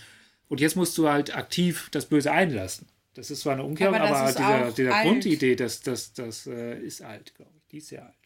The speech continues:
Speaker 2: Also auch die Idee, dass man Böses zu sich einlädt.
Speaker 1: Ja,
Speaker 2: Deswegen
Speaker 1: genau.
Speaker 2: gibt's ja auch diese ganzen Beschwörungen
Speaker 1: Ja.
Speaker 2: oder bestimmte Formulierungen, die es jahrhundertelang zwar theoretisch gab,
Speaker 1: Ja.
Speaker 2: die aber quasi per se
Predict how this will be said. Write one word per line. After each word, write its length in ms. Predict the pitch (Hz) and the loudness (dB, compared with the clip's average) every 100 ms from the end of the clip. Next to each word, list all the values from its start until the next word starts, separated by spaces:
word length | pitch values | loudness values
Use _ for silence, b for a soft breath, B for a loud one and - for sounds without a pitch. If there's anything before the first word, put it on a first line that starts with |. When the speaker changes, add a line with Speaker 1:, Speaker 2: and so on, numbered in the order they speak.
| _ | _
Speaker 2:
Also 200 | 202 185 | -16 -8
auch 160 | - 196 | -6 -6
die 160 | 196 202 | -6 -12
Idee, 240 | 202 208 202 | -10 -12 -12
dass 180 | 190 | -12
man 360 | 185 180 180 175 | -12 -14 -16 -14
Böses 600 | - 190 190 185 185 - | -4 -2 -2 -6 -10 -14
zu 160 | - 180 | -16 -16
sich 260 | 180 - | -16 -6
einlädt. 640 | 185 202 208 180 160 160 - | -2 0 0 -2 -4 -8 -14
Speaker 1:
Ja, 280 | 135 127 - _ - | -8 -8 -8 _ -20
Speaker 2:
Deswegen 340 | 175 - 185 110 | -12 -8 -4 -2
Speaker 1:
genau. 100 | 202 | -2
Speaker 2:
gibt's 120 | - | 0
ja 180 | 185 156 | 0 2
auch 140 | 196 | 0
diese 320 | 196 202 180 175 | -2 -6 -6 -2
ganzen 560 | 175 190 190 185 175 b b b b b _ _ _ | 0 -2 -2 -6 -8 b b b b b _ _ _
Beschwörungen 760 | 180 180 - 190 214 214 202 190 | -12 -10 -4 0 2 2 0 -2
Speaker 1:
Ja. 40 | |
Speaker 2:
oder 160 | 175 185 | -2 -4
bestimmte 440 | 180 - 202 196 190 | -6 -8 -8 -8 -8
Formulierungen, 1000 | 190 180 175 180 208 202 190 185 180 175 _ _ _ _ - | -8 -8 -6 -2 -2 0 -2 -4 -6 -12 _ _ _ _ -10
die 80 | |
es 120 | 185 - | -6 0
jahrhundertelang 840 | 175 185 208 185 - 185 180 185 | 0 2 2 2 0 -2 -2 -4
zwar 180 | - 175 | -8 -8
theoretisch 520 | - 170 170 170 - | -10 -12 -14 -16 -8
gab, 240 | 151 180 226 | -2 0 0
Speaker 1:
Ja. 60 | |
Speaker 2:
die 220 | - 190 | -6 -6
aber 400 | - 175 180 - - | -4 -2 -2 -2 -8
quasi 340 | - 180 180 | -10 -8 -10
per 280 | - - 170 | -12 -8 -8
se 360 | 175 196 208 | -4 -2 -2